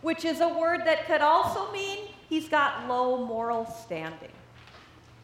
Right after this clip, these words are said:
Nobody likes this little guy. And one day, a crowd gathers to see Jesus,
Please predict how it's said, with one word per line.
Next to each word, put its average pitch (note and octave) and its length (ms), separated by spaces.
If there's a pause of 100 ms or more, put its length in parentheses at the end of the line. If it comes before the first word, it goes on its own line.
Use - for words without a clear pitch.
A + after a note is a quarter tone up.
(400)
Nobody A3+ 520
likes F3 420 (100)
this F#3 300 (120)
little F#3 220
guy. F3+ 440 (1080)
And C4+ 160
one G4+ 240
day, E4+ 280
a - 280
crowd F4+ 500
gathers F4 420 (120)
to F4+ 80 (120)
see D#4+ 220
Jesus, A#3+ 680